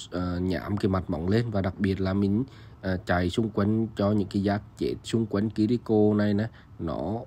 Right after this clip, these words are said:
ờ, sạch nhé, nó, nó sạch hết cái da. Thì khi cái mặt móng nó láng như thế này á, thì các bạn đắp bột lên nó sẽ bám nhiều,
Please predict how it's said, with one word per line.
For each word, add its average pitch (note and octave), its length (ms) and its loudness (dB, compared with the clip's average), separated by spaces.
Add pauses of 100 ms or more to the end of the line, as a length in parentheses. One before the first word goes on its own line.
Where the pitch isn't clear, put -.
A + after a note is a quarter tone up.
(100)
ờ, E2+ 360 -6
sạch - 220 0 (180)
nhé, B2 160 2 (200)
nó, G#2 180 -4
nó G2+ 120 -2
sạch F#2+ 260 -4
hết D#2+ 140 -6
cái F#2 120 -2
da. A2 180 0 (360)
Thì A#2+ 100 4
khi B2+ 200 6
cái C#3 100 6
mặt A2 200 4
móng F2+ 260 0
nó G2+ 100 2
láng F2 340 0
như B2 100 4
thế A2 160 0
này G#2+ 280 2
á, C3 140 0
thì A2 80 -6
các F#2 180 -6
bạn F#2 200 0
đắp A#2 140 -4
bột F#2 240 0
lên G#2+ 240 2
nó E2 100 -2
sẽ - 180 -6
bám F2+ 300 -4
nhiều, G#2+ 280 4